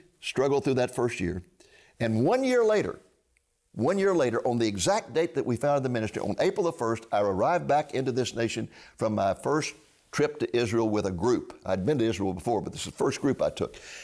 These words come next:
And my wife met me at the airport and handed me a package all wrapped up with a bow on it. And I said, "Well, honey, this is not our anniversary. It's not my birthday. What is this?" She said, "Open it." I opened it. And here was this wonderful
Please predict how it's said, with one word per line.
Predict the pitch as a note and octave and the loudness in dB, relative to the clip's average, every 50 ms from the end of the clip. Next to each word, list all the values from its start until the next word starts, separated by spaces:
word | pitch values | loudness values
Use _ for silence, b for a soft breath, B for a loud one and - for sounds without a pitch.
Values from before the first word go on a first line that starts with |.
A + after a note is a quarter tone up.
| B | B
And | B - A#2+ | B 0 2
my | A2+ A2+ | 2 2
wife | A2 G#2 B2 D3 F3 E3 - | 2 2 2 0 0 -2 -2
met | C3 D3 - - | -4 -4 -2 -2
me | C3 | -4
at | A#2 - | -2 -2
the | - - | -2 -2
airport | - B2+ B2+ - C#3 C#3 C3 | -2 -2 -2 0 0 0 0
and | A2 F#2+ | 0 0
handed | F#2 A#2+ B2+ C3 C3+ C3 | 0 0 0 0 0 0
me | C3 A#2+ | 0 0
a | G2+ | 0
package | - - - D3 C#3+ - - G2 - - | -2 -2 -2 -2 -2 0 -2 -6 -4 0
all | F2 G2 C3 C3+ A#2+ F#2+ F2 - - - _ _ _ _ _ _ _ - C#2+ C2 | 2 2 2 2 0 -4 -8 -10 -10 -14 _ _ _ _ _ _ _ -20 -20 -16
wrapped | E2 F2+ D#2+ D2 G#2+ C#3+ - - - | -8 -4 -2 0 0 0 -2 -2 -2
up | A#2+ A2 - - | -2 -2 0 -2
with | A#2 G#2 | -2 -2
a | F#2 | -2
bow | F2 D#2+ D#2+ A2+ C3 C3 A#2+ B2 | -2 0 0 2 4 4 4 2
on | D3 | 0
it. | E3+ | -2
And | - - | -2 -2
I | G#2 | -4
said, | G#2 - A#2 | -2 0 -2
"Well, | A2 G#2+ A2+ | 0 0 0
honey, | C3 F3+ G3+ | 2 2 2
this | C3+ - - - | 0 -2 -4 -2
is | - | 0
not | C3 A#2+ A2+ | 2 2 2
our | - G#2 G2+ | 2 2 0
anniversary. | G#2 G#2 F#2 E2 C#3+ F3+ G3 - - | 0 0 0 0 0 0 0 -2 -4
It's | A2 | 0
not | - F#2 G#3 | 0 0 0
my | G3+ F#3+ | 0 -2
birthday. | F#2 - D3+ G3+ G3+ - C3 | 0 0 0 0 0 0 2
What | C3 C#3 D#3+ E3+ | 2 2 2 0
is | D3 C#3+ | -2 -2
this?" | F#3 C3+ - B B B B B | -2 -2 -4 B B B B B
She | - C3+ | -4 -2
said, | - C#3+ C#3 | 0 0 2
"Open | C#3+ D3+ F3 E3+ E3 C3 | 2 2 0 0 -2 -4
it." | G#2 - - - _ _ _ _ b b b b b b b b b | -4 -8 -10 -16 _ _ _ _ b b b b b b b b b
I | F#2 F#2+ F#2+ - | -2 -2 -2 0
opened | B2+ C3+ E3 - A2 F#2+ E2 | 0 0 0 0 -2 -4 -4
it. | - - - - b b b b b b b b | -6 -8 -10 -16 b b b b b b b b
And | - - F2+ E2+ | -4 -4 -2 0
here | F2 A#2+ C#3+ D3+ | 0 2 2 2
was | D3 A#2+ - - | 0 0 -2 -2
this | - F#2+ - - | -4 -6 -6 -6
wonderful | - F#2+ G#2 - C#3 D#3 D#3+ E3 D#3 - C3+ - C#3 D3 C#3+ C#3 C#3 - | -4 -2 -2 0 0 0 0 0 0 -2 -2 -2 0 0 0 -2 -2 -8